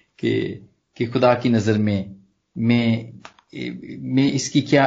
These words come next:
اہمیت ہے، کیا اہمیت ہے۔ خداوند کا حساب، actually وہ ہمارا حساب نہیں ہے جو ہم پڑھتے ہیں، ہم تو بڑے حساب کتاب ڈال کے، لگا کے،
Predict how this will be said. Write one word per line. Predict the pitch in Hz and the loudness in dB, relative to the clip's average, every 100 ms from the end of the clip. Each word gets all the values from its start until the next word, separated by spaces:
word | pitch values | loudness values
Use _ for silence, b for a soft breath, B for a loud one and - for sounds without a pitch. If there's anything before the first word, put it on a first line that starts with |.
| - | 2
اہمیت | 127 131 135 123 120 107 | 2 4 6 4 2 -6
ہے، | 90 - - _ _ _ _ _ _ _ - | -8 -10 -20 _ _ _ _ _ _ _ -6
کیا | 175 | 0
اہمیت | 185 139 123 120 107 98 90 | 2 0 0 -2 -4 -6 -12
ہے۔ | 85 - _ _ _ _ _ _ _ _ _ _ _ | -14 -16 _ _ _ _ _ _ _ _ _ _ _
خداوند | 151 185 196 190 | 2 4 4 2
کا | 196 175 | 2 2
حساب، | 160 127 123 135 151 - _ _ - | 2 0 4 2 0 -8 _ _ -8
actually | 117 - 123 123 | -8 -6 -6 -4
وہ | 123 107 | -2 -2
ہمارا | 101 110 117 | 0 2 0
حساب | 113 92 98 | 0 -2 0
نہیں | 104 123 | -2 0
ہے | 117 | -2
جو | 113 92 | -2 -4
ہم | 90 | -2
پڑھتے | 107 104 110 | -4 -2 -4
ہیں، | 87 101 - _ _ _ _ - | -4 -8 -14 _ _ _ _ -2
ہم | 107 | 0
تو | 107 | 2
بڑے | 113 113 117 | 2 4 2
حساب | 110 101 - | 4 2 2
کتاب | 104 113 110 - - - - - 101 95 | 4 4 4 -2 -16 -16 -10 -6 -6 0
ڈال | 98 104 107 - | 4 4 4 0
کے، | 113 110 | 0 0
لگا | 107 92 95 104 101 | 0 2 4 4 2
کے، | 113 107 104 - | -2 -2 -4 -8